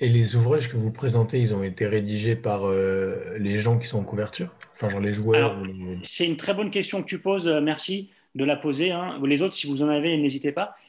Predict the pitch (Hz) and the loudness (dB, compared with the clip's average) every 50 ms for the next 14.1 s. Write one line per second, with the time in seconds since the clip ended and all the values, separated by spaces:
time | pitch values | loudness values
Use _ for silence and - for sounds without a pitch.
0 | _ _ - 156 180 190 196 170 - - 139 - - 160 151 175 180 175 165 147 | _ _ -2 0 2 2 0 0 -2 -4 -6 -6 -4 -2 0 0 2 2 4 4
1 | 135 127 123 120 117 - - 147 127 - - 147 135 151 160 170 160 147 139 135 | 4 4 4 2 2 2 0 -4 -4 -2 -4 -2 0 0 0 2 2 2 2 4
2 | 139 143 143 147 147 131 139 127 131 139 127 135 139 - - 165 143 135 123 - | 4 4 2 2 2 2 0 0 0 -2 -2 -2 -4 -4 0 0 0 0 0 -2
3 | 131 127 - 139 123 123 123 127 139 160 170 139 127 127 123 - 131 120 117 123 | -6 -6 -4 -4 -2 -2 0 0 2 2 0 0 -2 -4 -6 -6 -8 -6 -4 -2
4 | 127 139 160 - - - - - _ - 127 131 131 - - 139 135 131 131 - | -2 -2 -2 -4 -6 -14 -20 -16 _ -4 -2 -2 -2 -4 -2 0 0 0 0 -2
5 | - - 180 175 170 190 170 143 160 165 160 156 147 151 165 156 - - - - | -4 -4 -2 -2 0 0 0 0 0 2 2 0 0 -2 -4 -6 -6 -6 -6 -4
6 | - - 156 - - 160 147 139 135 127 131 151 170 190 - _ _ _ _ _ | -2 -2 -2 -2 -2 -2 -2 -2 -2 -2 -2 -2 -2 -4 -6 _ _ _ _ _
7 | _ _ - 143 143 - 151 135 139 165 151 156 165 165 - 160 156 143 - 170 | _ _ -8 -6 -4 -2 -2 0 0 0 0 0 -2 -2 -2 -2 -2 0 0 2
8 | 165 160 156 139 123 113 113 120 117 127 131 123 123 160 151 143 - - 151 131 | 2 2 4 2 2 2 0 0 2 2 0 0 -2 -2 -2 -2 -2 -4 -6 -4
9 | 120 123 127 151 175 - - - 160 156 - - - 139 135 127 123 143 139 - | -2 0 0 0 0 0 -2 -2 -4 -6 -6 -4 -2 0 2 2 2 0 0 0
10 | - 143 - 160 156 139 127 143 135 - - 147 127 120 139 196 214 - 156 139 | -2 -4 -2 -2 -2 -2 -2 -2 -2 -2 -4 -4 -4 -6 -6 -6 -2 0 0 0
11 | 123 117 127 127 123 123 123 - - 139 143 135 127 127 131 127 135 - - 120 | 0 0 -2 0 0 0 -2 -2 0 0 0 0 0 -2 -2 -4 -4 -4 -8 -8
12 | - - 180 185 - - _ _ _ _ _ - - 151 139 - - - - 180 | -6 -6 -6 -6 -8 -12 _ _ _ _ _ -6 -6 -4 -4 -4 -8 -4 -2 -2
13 | 175 165 160 160 160 151 - - - 151 156 151 160 151 - 160 147 - 139 147 | 0 0 -2 -2 -4 -6 -10 -10 -8 -6 -4 -2 -2 -2 -2 -4 -4 -4 -4 -6
14 | 156 - | -6 -8